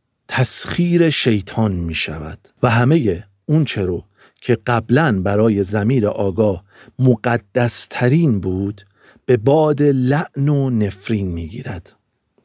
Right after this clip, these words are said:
احتمالاً توی این فیلم‌های جنگیری دیدید دیگه، اون شخصی که حالا، اه، یک جنی توش، اه، انگار حلول کرده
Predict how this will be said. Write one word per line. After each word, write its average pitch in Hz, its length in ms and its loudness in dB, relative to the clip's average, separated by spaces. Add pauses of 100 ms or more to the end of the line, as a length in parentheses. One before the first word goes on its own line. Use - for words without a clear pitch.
(1600)
احتمالاً 117 420 4
توی 127 160 0
این 123 340 0
فیلم‌های 104 640 -4
جنگیری 92 520 -4
دیدید 101 320 -6
دیگه، 85 260 -8
اون 90 280 -6 (440)
شخصی 92 420 -2
که 90 300 -2 (460)
حالا، 90 320 0 (260)
اه، 90 120 0
یک 92 340 0
جنی 95 340 0
توش، - 360 -6 (200)
اه، 87 160 -4 (720)
انگار 104 360 4
حلول 98 420 0
کرده 107 680 0